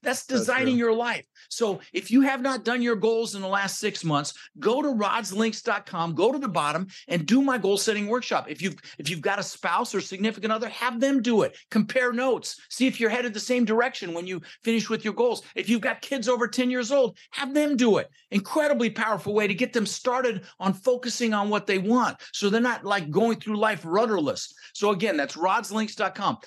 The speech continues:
Speaker 1: But again, that, that'll be the first thing we do. We do it every time at my boot camps because it starts with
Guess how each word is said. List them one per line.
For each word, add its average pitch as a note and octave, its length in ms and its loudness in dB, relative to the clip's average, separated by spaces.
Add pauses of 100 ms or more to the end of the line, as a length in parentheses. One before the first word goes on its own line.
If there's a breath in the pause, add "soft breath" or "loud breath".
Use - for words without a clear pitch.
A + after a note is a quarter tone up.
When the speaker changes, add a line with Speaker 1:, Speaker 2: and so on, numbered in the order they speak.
(140 loud breath)
Speaker 1:
But G3 100 4
again, G#3+ 260 2
that, G#3 300 -2
that'll A3+ 220 2
be C4+ 100 2
the A#3+ 80 -4
first B3 280 0
thing A#3+ 120 0
we A3 120 0
do. A3 360 0 (220)
We G3 140 4
do G#3+ 160 4
it - 40 4
every G#3+ 220 2
time G#3+ 240 0
at F3+ 60 -2
my E3+ 160 0
boot B3+ 240 2
camps C#3 340 -2 (200 loud breath)
because A3 260 0
it A3 120 -2
starts A#3 460 -4
with A3 220 -2